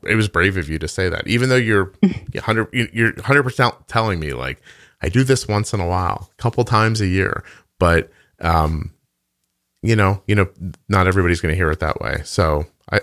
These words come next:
Speaker 1: I really appreciate this. Thank you.
Speaker 2: Yeah, no problem. I mean, if, if people want to feel that way and want to be judgmental, that's on them. But I don't, I don't live in that space. You know, I'm very active and open about what I have going on, and I feel no shame whatsoever.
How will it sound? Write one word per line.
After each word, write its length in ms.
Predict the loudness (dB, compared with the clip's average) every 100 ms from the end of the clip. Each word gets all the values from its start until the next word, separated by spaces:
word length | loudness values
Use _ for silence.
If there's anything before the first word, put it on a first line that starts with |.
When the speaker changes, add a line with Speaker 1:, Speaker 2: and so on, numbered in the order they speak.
| 0
Speaker 1:
I 60 |
really 240 | 0 2 2
appreciate 440 | 0 -6 -8 -10
this. 140 | -12
Thank 240 | -10 -12 -10
you. 60 | -16 _ _ _ _ _ _ _ _ _ _ _
Speaker 2:
Yeah, 220 | 2 4 4
no 240 | 2 0
problem. 580 | 0 -2 0 2 0 -2
I 180 | -2 0
mean, 260 | 2 0
if, 280 | -4 -8 -12 _ -12
if 120 | -2
people 320 | 0 2 2
want 240 | 4 2 0
to 40 |
feel 220 | -4 -2 0
that 180 | 0
way 200 | 0 0 0
and 140 | -2
want 220 | -6 -6
to 80 | -6
be 120 | -6
judgmental, 640 | -2 -2 0 -2 0 0 0
that's 280 | 0 0 -2
on 160 | -2 0
them. 260 | 0 0
But 180 | 0 0
I 80 | 0
don't, 260 | 2 0 -2
I 60 | -2
don't 180 | -2 -2
live 160 | -2 -2
in 80 |
that 180 | -2 -4
space. 540 | -2 0 0 -4 -10 -20 _ _ _ _ _
You 100 | 2
know, 140 | 4 6
I'm 260 | 4 2
very 320 | 2 0 0 0
active 400 | -2 -2 -4 -4
and 120 | -2
open 280 | -2 -2 0
about 400 | -2 -2 -4 -4 -2
what 140 | 2
I 120 | 2
have 220 | 2 0 2
going 280 | 2 2
on, 300 | 0 0 0 -2
and 100 | 0
I 160 | -2
feel 320 | -4 -4 -4
no 280 | -4 -2 -2
shame 360 | -2 -2 -4 -2
whatsoever. 720 | -2 -2 0 0 2 -2 -4